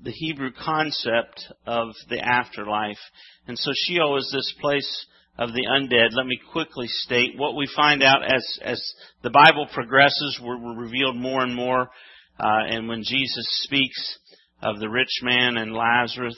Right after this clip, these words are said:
he, he describes Sheol as this place that we have Abraham's bosom, uh, a place of blessing, and then we have a place of torment where the rich man is, and he, he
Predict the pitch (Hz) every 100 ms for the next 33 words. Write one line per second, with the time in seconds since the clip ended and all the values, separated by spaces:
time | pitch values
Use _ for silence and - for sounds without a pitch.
0 | - 110 98 - - 107 110 104 - -
1 | 139 135 127 123 - - - _ - -
2 | 147 139 131 127 113 123 123 - 131 127
3 | - - 117 113 - 117 120 117 107 131
4 | 127 123 123 131 123 113 - - - 113
5 | 143 139 151 147 156 _ _ _ _ -
6 | 107 110 - 113 110 - 123 113 110 98
7 | 117 135 - 156 147 160 - - - _
8 | 110 113 120 120 117 120 110 - 123 -
9 | - - 156 160 131 104 - 117 113 135
10 | 165 - 107 104 104 104 107 101 - 104
11 | 98 117 110 - - _ _ - 113 110
12 | 110 110